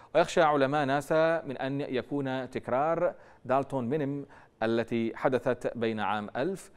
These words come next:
وسبعمائة وتسعين إلى ألف وثمانمائة وثلاثين، ما أدى إلى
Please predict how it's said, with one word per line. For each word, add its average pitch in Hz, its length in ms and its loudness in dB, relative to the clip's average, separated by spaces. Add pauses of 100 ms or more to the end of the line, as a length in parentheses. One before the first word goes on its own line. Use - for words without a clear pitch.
(220)
وسبعمائة 107 920 -2
وتسعين 120 640 -4
إلى 107 380 -2 (320)
ألف 185 260 -2
وثمانمائة 110 440 -4
وثلاثين، 107 500 -4
ما - 120 -4
أدى 139 160 -2
إلى 123 260 2